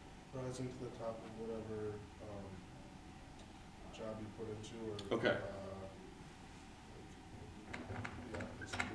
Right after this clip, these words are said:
Speaker 1: that.
Speaker 2: So good position, and we're talking about jobs there.
Speaker 1: Well, whatever, whatever you're doing,
Speaker 2: Yeah.
Speaker 1: whether it be a job or working at
Speaker 2: Mm-hmm.
Speaker 1: home or whatever it be,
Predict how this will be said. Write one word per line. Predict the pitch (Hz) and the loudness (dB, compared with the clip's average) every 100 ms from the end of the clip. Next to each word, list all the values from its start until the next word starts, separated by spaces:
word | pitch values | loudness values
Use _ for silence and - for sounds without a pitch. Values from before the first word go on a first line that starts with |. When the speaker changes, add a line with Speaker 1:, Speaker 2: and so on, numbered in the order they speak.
| - | 0
Speaker 1:
that. | - | 2
Speaker 2:
So | - - 123 | 10 12 12
good | 120 143 147 - | 12 12 12 12
position, | 131 113 123 135 151 160 160 - - - - 123 - - - - - - - - - - - - - - - - - 117 | 12 12 12 12 12 12 8 2 -2 -2 -2 -2 -2 -2 0 0 4 4 4 0 -2 -2 -4 -4 -4 -2 -2 -4 4 12
and | 113 107 107 | 12 12 10
we're | 110 | 8
talking | 113 104 101 | 10 10 10
about | 92 - - - - | 6 4 0 -4 4
jobs | 87 - - - - - | 6 6 2 -2 -4 0
there. | 98 90 104 | 2 4 10
Speaker 1:
Well, | 135 123 - - - - | 12 12 10 4 -2 6
whatever, | 131 131 120 113 | 10 10 10 10
whatever | 123 139 135 120 - - - | 10 12 12 10 6 0 -2
you're | - 113 | 0 8
doing, | 127 123 110 107 - - | 12 12 10 6 0 12
Speaker 2:
Yeah. | - 110 - - 110 98 117 | 12 12 10 2 -2 2 8
Speaker 1:
whether | 123 113 | 10 10
it | 107 | 8
be | 110 | 6
a | 107 | 6
job | 101 95 101 104 | 8 8 10 8
or | 101 98 | 4 2
working | 104 101 - 101 98 | 2 0 -2 0 2
at | 98 | 2
Speaker 2:
Mm-hmm. | 107 110 | 8 10
Speaker 1:
home | 110 107 | 10 6
or | 98 101 | 4 8
whatever | 113 107 | 8 6
it | 101 101 | 2 2
be, | 101 | 0